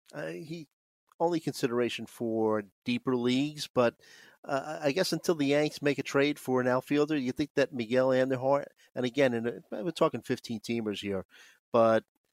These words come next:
I think he's worth maybe an ad, uh, in a, in a fifteen team league. I mean, look, th-, there was never really a question about his hit tool.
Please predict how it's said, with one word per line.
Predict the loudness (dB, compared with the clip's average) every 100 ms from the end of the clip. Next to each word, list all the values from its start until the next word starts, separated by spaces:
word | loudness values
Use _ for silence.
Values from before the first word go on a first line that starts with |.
| _ _
I | _ _ _ _
think | -10 -6
he's | -6 0
worth | 2 2 0
maybe | 0 0 0 -4 -6 -14 _ _ -12
an | -10 -2
ad, | 0 2 0 -4 -18 _ _ _ -4
uh, | -2 0 -2
in | -2 -2
a, | -2 -4
in | -6
a | -6
fifteen | -6 -6 -4 -6
team | -4 -4 -2
league. | 0 0 -2 -2
I |
mean, | -4 -4 -8 -16 0
look, | 0 0
th-, | -6 -6 -2
there | 0
was | 2
never | 2 4
really | 4 4
a |
question | 4 2 2 0
about | 2 2
his | 0 -4
hit | -6 -6
tool. | 2 2 2